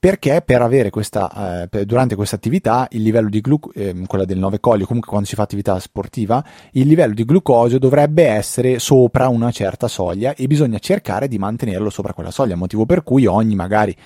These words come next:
quindici minuti devi mangiare la tua barretta di zucchero e simili.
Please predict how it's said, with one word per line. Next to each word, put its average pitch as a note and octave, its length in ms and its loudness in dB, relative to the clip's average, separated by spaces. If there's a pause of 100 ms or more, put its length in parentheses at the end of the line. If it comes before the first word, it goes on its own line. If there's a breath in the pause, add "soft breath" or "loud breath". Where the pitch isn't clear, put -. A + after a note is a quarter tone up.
(180 soft breath)
quindici C#3+ 400 0
minuti C#3 400 2
devi A2 340 -2 (280)
mangiare A2+ 480 0
la F#2+ 100 0
tua A2 260 2 (280 loud breath)
barretta G#2+ 520 0
di D3+ 160 0
zucchero A#2+ 560 0
e F#2+ 120 0
simili. F2 400 -8